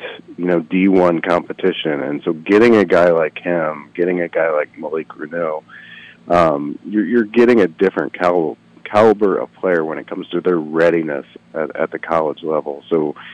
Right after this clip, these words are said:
you know, I, I'm hearing the same things you are, that, that he's come in and he's looked the part. You know, I think it would not be surprising at all if he,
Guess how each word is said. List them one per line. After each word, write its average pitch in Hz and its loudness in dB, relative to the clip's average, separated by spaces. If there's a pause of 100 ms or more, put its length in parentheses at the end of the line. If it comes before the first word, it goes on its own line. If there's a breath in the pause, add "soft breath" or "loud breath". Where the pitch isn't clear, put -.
(200 loud breath)
you 80 -2
know, 78 -2
I, 76 2 (100)
I'm 101 0
hearing 101 4
the 87 -4
same 92 2
things 87 -2
you 87 2
are, 71 4
that, 69 -2
that 73 -4
he's 87 -4 (240)
come 107 0
in 78 0
and 71 -4
he's 76 -4 (400)
looked 92 0
the 85 0
part. 73 0
You 78 -10
know, 71 -6
I 67 -6
think 78 -10 (260)
it 71 -4
would 80 0
not 87 0
be 87 -4
surprising 82 0
at 76 -4
all 80 2 (400 loud breath)
if 85 -4 (140)
he, - -4